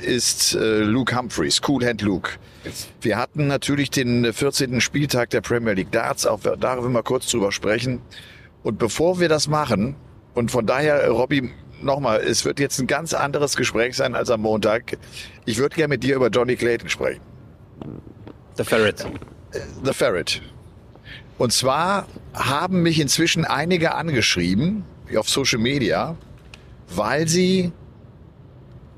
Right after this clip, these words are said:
Speaker 1: ich glaub sogar mehr als nur irritiert sind von der Freundlichkeit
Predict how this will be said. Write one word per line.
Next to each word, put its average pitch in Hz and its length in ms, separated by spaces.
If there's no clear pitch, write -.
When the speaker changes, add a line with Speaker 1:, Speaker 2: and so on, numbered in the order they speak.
Speaker 1:
ich - 100
glaub 139 220
sogar 170 280
mehr 151 360
als 147 240
nur 143 160
irritiert 143 640
sind 131 340
von 127 340
der 127 120
Freundlichkeit 156 1160